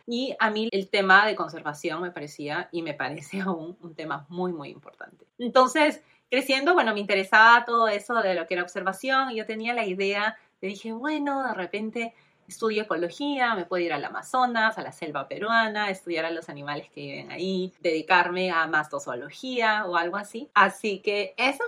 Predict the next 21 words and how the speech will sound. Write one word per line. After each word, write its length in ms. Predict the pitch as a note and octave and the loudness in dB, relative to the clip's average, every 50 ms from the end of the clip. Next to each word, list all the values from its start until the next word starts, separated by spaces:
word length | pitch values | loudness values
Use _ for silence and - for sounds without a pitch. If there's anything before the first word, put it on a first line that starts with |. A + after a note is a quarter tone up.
| - - | -4 -2
fue 180 | B3+ A#3 A#3+ | -2 -2 -2
como 240 | A#3+ - E4 F4 D#4 | 0 0 0 0 0
mis 140 | A#3+ G#3+ - | -2 -6 -8
primeros 460 | - G3 F#3+ F#3 F#3 F#3 G#3 A3 - | -8 -6 -4 -2 -2 -2 -2 -4 -6
intereses 580 | C4 A#3 G#3+ F3 D#3+ D#3 D3+ F3+ - G3 F#3 - | -10 -10 -10 -8 -8 -8 -8 -10 -12 -16 -14 -12
en 120 | A3+ G#3+ | -12 -10
biología, 680 | G3+ F#3+ D3+ C#3+ D3+ - - - D#3+ D#3+ F3 G#3 - - _ _ _ _ _ _ _ _ _ _ _ _ | -10 -10 -10 -12 -14 -14 -14 -14 -10 -8 -8 -8 -8 -12 _ _ _ _ _ _ _ _ _ _ _ _
pero 360 | - D4 C#4+ C#4 C4 C4 C4 | 4 6 8 8 8 8 6
eran 240 | B3 A#3+ B3+ D4 D#4 | 6 6 4 2 2
intereses 640 | E4 E4 D4 - G3 F#3 F#3 F#3+ - A3+ A3 - G3+ | 0 -2 0 0 0 0 0 -2 -4 -6 -8 -8 -8
así 220 | F#3 - - F3+ | -10 -8 -10 -10
como 340 | - - G#3 G3+ F3 - - - | -8 -6 -6 -6 -6 -6 -8 -10
muy 220 | E3+ F3+ F3 E3+ | -6 -4 -4 -4
grandes. 460 | D#3 D3+ D3 D3 C#3+ B2+ A2 - - | -4 -2 -2 -4 -4 -6 -10 -16 -14
A 40 | C#3 | -12
mí 100 | D#3+ E3 | -10 -6
también 260 | - F3 F3+ F3 F3+ | -4 -2 0 0 0
me 60 | F3+ | 0
interesaba 440 | F#3 F#3 F3 D3 D3 - F3 D#3+ D#3+ | -2 -4 -6 -8 -4 -4 -4 -4 -2
mucho 220 | E3 E3 E3 - D#3 | -6 -10 -10 -8 -10
arqueología, 960 | D3 D3 - - - - - D3+ - - A#3+ A#3+ A#3 A3+ A3 G#3+ G#3 G3+ | -10 -10 -12 -14 -14 -14 -14 -14 -10 -6 -4 0 0 2 2 2 0 -2